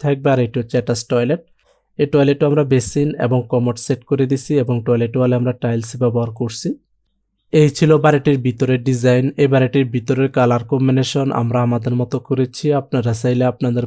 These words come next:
পছন্দ অনুযায়ী কালার করতে পারেন। এই বাড়িটির ভিতরে যে ফ্লোর টাইলস ব্যবহার করা হয়েছে সেটি হচ্ছে দুই ফিট by দুই ফিট সাইজের মার্বেল টাইলস। কিচেন রুম এবং টয়লেট ওয়ালে যে টাইলস ব্যবহার করা হয়েছে সেটি হচ্ছে বারো ইঞ্চি into আট ইঞ্চি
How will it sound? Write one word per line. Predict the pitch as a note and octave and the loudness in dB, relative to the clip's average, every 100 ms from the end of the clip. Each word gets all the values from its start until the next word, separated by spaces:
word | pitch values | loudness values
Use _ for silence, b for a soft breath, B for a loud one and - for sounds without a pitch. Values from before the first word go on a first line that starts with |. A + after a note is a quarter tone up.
| A#2 | -2
পছন্দ | B2+ - B2 A#2+ | -4 -2 -2 0
অনুযায়ী | B2 B2 C3 C3 | 0 0 -2 0
কালার | A#2 A#2 A#2 | 0 -2 -2
করতে | B2+ - A#2+ - | -6 -2 -2 0
পারেন। | A#2+ E3+ - _ _ _ _ _ _ _ | -2 -2 -6 _ _ _ _ _ _ _
এই | D3+ C#3 | 0 4
বাড়িটির | C3+ C3+ C#3+ C3+ | 4 4 0 0
ভিতরে | C3+ D3+ C#3+ | 0 0 0
যে | D3 | 0
ফ্লোর | C#3 B2+ A#2 | 0 -2 -2
টাইলস | C3+ C3+ C3+ C3 | 0 0 0 -2
ব্যবহার | C3 B2 A#2+ A2+ | 0 0 -2 -2
করা | B2+ B2 A#2 | -2 0 0
হয়েছে | C3 B2+ C#3+ | 0 0 0
সেটি | C#3 - C#3+ | -2 -2 -2
হচ্ছে | C#3 C#3+ | -2 -2
দুই | B2 B2 A2+ | -2 -2 -2
ফিট | B2 B2 | -6 -2
by | B2+ A#2+ | -2 0
দুই | B2 A2+ | -2 -2
ফিট | B2 - | -6 -4
সাইজের | C#3+ C3 B2+ A#2+ | -2 0 0 0
মার্বেল | A#2+ A#2 B2 A#2+ | -2 -2 -4 -2
টাইলস। | C3+ E3 - - - _ _ _ _ _ - | -2 -2 -6 -10 -16 _ _ _ _ _ -2
কিচেন | E3+ - D#3 D3+ | 0 2 2 4
রুম | D#3 E3+ - | 2 0 -2
এবং | B2 C3 B2+ | 0 0 2
টয়লেট | B2+ B2 B2 | 2 2 2
ওয়ালে | C#3 C3 B2+ | 2 2 2
যে | C3+ C3 | 0 2
টাইলস | A#2+ A#2+ - C#3+ | 2 0 -2 0
ব্যবহার | B2+ B2+ A#2+ A2+ | 0 0 -2 0
করা | B2+ B2 | 0 2
হয়েছে | B2 B2+ - D3 - _ _ - | 2 0 0 -2 -4 _ _ -6
সেটি | - C#3+ D#3 | -2 2 2
হচ্ছে | C#3+ D3 C3+ | 2 2 4
বারো | C#3 C#3+ | 4 4
ইঞ্চি | B2+ - | 2 0
into | C#3 C3+ C#3 | -4 0 0
আট | C#3 C3 | 2 -2
ইঞ্চি | B2 | 0